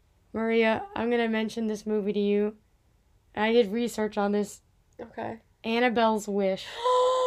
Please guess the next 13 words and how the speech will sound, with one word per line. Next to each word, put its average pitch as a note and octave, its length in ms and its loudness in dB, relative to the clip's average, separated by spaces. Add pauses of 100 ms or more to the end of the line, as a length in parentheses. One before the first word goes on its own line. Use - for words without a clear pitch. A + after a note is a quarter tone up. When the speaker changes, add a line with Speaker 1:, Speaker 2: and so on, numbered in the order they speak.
(680)
Speaker 2:
Oh, G4 800 12
you F#4+ 160 10
got F4+ 400 12
me F#4 160 6 (100)
good. F#4+ 720 8
Speaker 1:
Uh-huh. C#4+ 420 10
Speaker 2:
Is C4+ 60 10
that D4 280 12
a - 40 -14
Christmas - 300 -12 (340)
movie? C#4+ 160 12
Speaker 1:
It G#4+ 240 8
is. A#3 180 0